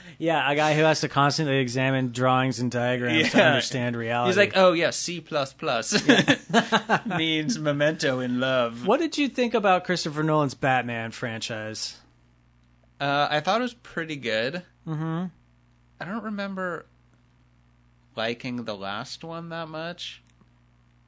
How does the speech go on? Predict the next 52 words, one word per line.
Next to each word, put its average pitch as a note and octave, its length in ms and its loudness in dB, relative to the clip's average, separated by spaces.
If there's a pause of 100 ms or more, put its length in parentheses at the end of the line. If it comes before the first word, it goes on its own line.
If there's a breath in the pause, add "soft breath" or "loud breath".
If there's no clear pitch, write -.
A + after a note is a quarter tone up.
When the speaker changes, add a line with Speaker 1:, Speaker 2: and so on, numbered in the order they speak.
(120)
Speaker 1:
The A#2+ 80 -6
last D3+ 260 -2
one G#3 140 -2
I B2+ 80 -2
thought D3 220 0
Speaker 2:
I - 20 -8
kinda C#4 180 6
Speaker 1:
was D#3 60 0
Speaker 2:
liked D3 200 4
the - 60 -4
Speaker 1:
awful. G#2 100 -8
Speaker 2:
first B2 340 -6
one F2+ 180 -14
a F2 60 -14
lot. D#2+ 260 -16 (640 soft breath)
Speaker 1:
Yeah, E3 240 0
I C#3 80 0
Speaker 2:
'Cause D#3 100 0
Speaker 1:
did D#3+ 60 8
Speaker 2:
that F#3 120 12
one A3 100 4
Speaker 1:
too. A3 40 2
Speaker 2:
was, G3+ 100 2
like, F#3 160 2
the D#3+ 60 -8
most D#3+ 220 -2
comic B2+ 380 -6
booky. - 420 -18 (360)
Speaker 1:
It D3+ 80 -4
was. C3+ 340 -2 (680 soft breath)
Speaker 2:
I C3 80 0
Speaker 1:
I D#3 60 2
Speaker 2:
think G#3+ 160 2
that, A3+ 140 4
like, G3 200 2
you're, D#3 240 4 (260)
you D3 120 -6
don't E3 160 -2
have B2+ 360 -2
to C3+ 80 -6
go, A#2 440 -2
uh, A2+ 220 -2
I D3 80 0
thought F#3 180 2
Dark C3+ 240 4
Knight C#3+ 160 0
was C3+ 140 -6
really C3+ 260 -2
good, A2 340 -4
but A#2 100 -4
it's A2 140 -12
like, A#2+ 300 -4